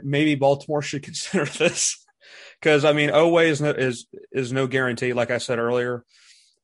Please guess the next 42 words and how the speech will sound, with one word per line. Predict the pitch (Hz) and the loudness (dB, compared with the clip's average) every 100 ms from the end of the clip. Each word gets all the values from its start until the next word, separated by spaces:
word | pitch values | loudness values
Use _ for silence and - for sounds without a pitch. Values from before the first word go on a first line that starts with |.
| - | -4
And, | 120 120 117 | 0 0 0
uh, | 120 110 107 - - | 0 0 -2 -4 -2
outside | 127 147 127 | -2 0 0
of | 117 | 2
that, | 120 117 | 2 0
it's | - | -4
just | 117 - | -12 -10
Pernell | 120 120 110 | -6 -6 -6
McPhee | - 123 113 | -8 -6 -6
and | 110 - | -8 -6
Tyus | 117 113 107 | -2 -2 -2
Bowser. | 110 110 107 110 | -4 -4 -4 -8
And | 107 107 _ _ _ | -10 -16 _ _ _
Per-, | 131 - - | -10 -10 -12
McPhee's | 123 120 - 123 | -14 -6 -4 0
always | 127 117 | 0 0
been | 117 | -2
okay. | 113 110 123 117 117 117 | -4 -4 0 0 0 -4
And | 110 107 - - _ _ - - - - | -8 -12 -20 -20 _ _ -20 -20 -18 -2
I, | 123 - | 0 2
I | 139 | 2
don't | 139 | 4
know | |
what | 139 - | 2 0
player | 139 127 | 0 2
I'm | 117 | 0
gonna | 120 | -2
get, | 117 117 - - - | -2 -4 -6 -20 -18
you're | - 123 | -8 -4
gonna | 117 | -2
get | 120 | -4
from | - 113 110 | -6 -10 -10
Tyus | - 120 113 | -2 0 2
Bowser | - 113 117 | 2 0 -2
at | 127 | -6
this | 131 | -8
point. | - 147 143 _ _ _ _ _ _ | -4 -4 -4 _ _ _ _ _ _
So, | - 135 120 117 _ _ _ _ _ _ | -2 0 0 -4 _ _ _ _ _ _
uh, | 120 127 120 117 - - | 2 2 2 -2 -4 -6
uh, | 120 | -4
um, | 110 104 | -4 -2
Eric | 127 147 - | 2 2 0